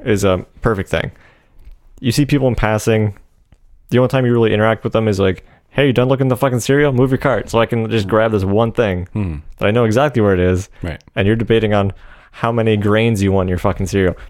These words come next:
Speaker 1: Pick one
Speaker 2: <laughs>
Speaker 1: or
Speaker 2: You, you,
Speaker 1: move.
Speaker 2: you don't move their cart out of the way. You just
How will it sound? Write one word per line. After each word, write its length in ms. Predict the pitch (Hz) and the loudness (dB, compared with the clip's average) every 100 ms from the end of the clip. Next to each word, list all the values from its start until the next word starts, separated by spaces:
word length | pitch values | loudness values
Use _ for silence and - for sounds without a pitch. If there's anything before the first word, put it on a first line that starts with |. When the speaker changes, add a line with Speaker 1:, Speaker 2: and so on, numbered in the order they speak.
| - | -2
Speaker 1:
Pick 240 | - - | -2 0
one 200 | 98 87 | 0 0
Speaker 2:
<laughs> 600 | 135 147 135 - 127 135 123 | 2 2 0 -2 -4 -4 0
Speaker 1:
or 200 | 123 120 | 2 2
Speaker 2:
You, 80 | 120 | 2
you, 40 | |
Speaker 1:
move. 360 | 156 104 92 - - | 2 2 -2 -6 -8
Speaker 2:
you 100 | 101 | -2
don't 140 | 104 92 | -2 0
move 160 | 95 | 0
their 140 | 95 85 | 0 0
cart 240 | 92 73 | 0 0
out 140 | 85 87 | 0 -2
of 100 | 87 | -2
the 100 | 80 | -2
way. 240 | 82 90 | -2 -2
You 60 | 82 | -4
just 360 | 82 - - | -6 -8 -18